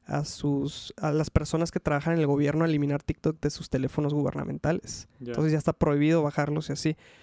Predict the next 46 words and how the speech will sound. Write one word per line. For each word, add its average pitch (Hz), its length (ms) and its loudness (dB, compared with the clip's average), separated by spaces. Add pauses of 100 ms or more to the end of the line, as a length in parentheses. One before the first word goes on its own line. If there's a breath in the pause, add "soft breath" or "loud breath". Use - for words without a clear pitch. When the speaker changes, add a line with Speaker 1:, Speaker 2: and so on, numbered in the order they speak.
(180 loud breath)
Speaker 1:
Y 151 120 4
es, - 340 0 (520)
yo, 180 180 4
yo 170 160 6
creo 175 140 4
que 170 100 0
ya 160 80 4
lo 160 60 0
has 160 80 -2
platicado 147 460 2
aquí 151 240 0
de 143 120 2
la 139 100 2
parte 156 400 0
de 143 220 0
la 143 120 0
seguridad 139 560 0
de 147 100 0
TikTok, - 580 -2
de 139 100 -4
la 143 100 -8
apli-, - 160 -2
como 139 220 -2
aplicación. 156 800 2
Speaker 2:
Sí, 139 100 4
de 123 160 2
todos 131 240 0
los 147 160 2
datos 127 300 0
que - 100 -4
te 135 140 0
Speaker 1:
Sí, 120 100 -2
Speaker 2:
roba 127 400 6
y 139 220 4
es 147 100 2
Speaker 1:
no. - 60 6
Speaker 2:
China 135 580 2
y 123 120 2
hay 120 160 2
demasiadas 135 440 0
cosas 139 300 -4
ahí 135 100 6
Speaker 1:
Está 131 220 4
Speaker 2:
medio 151 140 4
Speaker 1:
increíble. 170 680 4
Speaker 2:
shady. 156 480 4